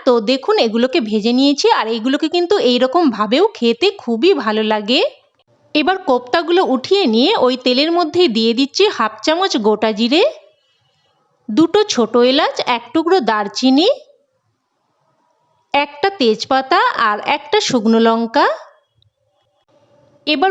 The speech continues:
ফোড়নটাকে কিছুক্ষণ ভেজে নেব, যতক্ষণ না পর্যন্ত এর থেকে একটা সুন্দর ফ্লেভার বেরোয়। ফোড়নটা ভালোভাবে ভাজা হয়ে গেলে এবার এর মধ্যে তৈরি করে রাখা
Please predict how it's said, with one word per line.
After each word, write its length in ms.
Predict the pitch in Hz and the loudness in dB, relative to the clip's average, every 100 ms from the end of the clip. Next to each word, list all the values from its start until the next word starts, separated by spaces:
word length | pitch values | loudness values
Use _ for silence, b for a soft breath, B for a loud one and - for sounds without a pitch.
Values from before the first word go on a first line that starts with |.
| 381 | -2
ফোড়নটাকে 600 | 294 285 349 370 381 403 359 | -2 -2 0 -2 0 0 0
কিছুক্ষণ 440 | 285 370 - 392 311 | -2 -2 -2 0 0
ভেজে 300 | 240 220 247 | 0 0 0
নেব, 180 | 262 302 508 269 | 0 2 2 0
যতক্ষণ 400 | 226 277 294 311 | 0 -2 0 2
না 60 | 320 | 2
পর্যন্ত 360 | 320 311 339 339 415 220 | 0 0 0 0 0 0
এর 80 | - | 0
থেকে 180 | 285 339 | -2 0
একটা 220 | 339 370 | 0 -2
সুন্দর 440 | - 302 320 349 392 392 | -2 0 2 2 0 0
ফ্লেভার 360 | 254 214 214 208 | -2 0 -2 -2
বেরোয়। 380 | 220 247 415 605 - _ _ _ _ _ _ _ _ _ _ _ _ _ _ _ _ _ _ _ _ _ _ _ | 0 2 2 0 -6 _ _ _ _ _ _ _ _ _ _ _ _ _ _ _ _ _ _ _ _ _ _ _
ফোড়নটা 460 | 294 311 381 392 381 277 | -2 0 0 0 -2 -2
ভালোভাবে 480 | 240 254 311 330 349 254 | -2 -2 -2 0 -2 -2
ভাজা 240 | 226 269 | -2 -2
হয়ে 260 | 320 262 359 226 | 0 0 0 0
গেলে 220 | 220 220 392 330 | 0 0 0 0
এবার 160 | 247 311 349 | 0 0 0
এর 80 | 339 | 0
মধ্যে 280 | 349 320 415 269 | 0 0 -2 0
তৈরি 280 | 233 233 262 | 0 0 0
করে 180 | 311 320 | 0 0
রাখা 260 | 330 330 | 0 0